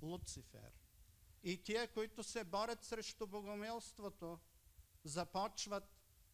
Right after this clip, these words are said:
да казват, да, ама богомилите обожествяват дявола. Тук става едно жестоко смесване. А всъщност Венера, видяна като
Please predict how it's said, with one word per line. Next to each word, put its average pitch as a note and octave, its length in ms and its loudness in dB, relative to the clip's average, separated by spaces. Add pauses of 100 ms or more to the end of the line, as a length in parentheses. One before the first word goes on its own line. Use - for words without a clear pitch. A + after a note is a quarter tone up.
(120)
да D3 140 2
казват, D#3+ 600 0
да, D#3+ 100 6 (120)
ама B3+ 180 0
богомилите G3 680 -2
обожествяват F3+ 1040 -2
дявола. F#3 460 6 (100)
Тук - 220 -6
става - 400 -4
едно G#3+ 240 6
жестоко G3 760 10
смесване. - 720 -14 (1700)
А D3+ 120 -6
всъщност A3 680 -8 (540)
Венера, E3+ 600 -4 (200)
видяна E3+ 720 0
като - 240 -8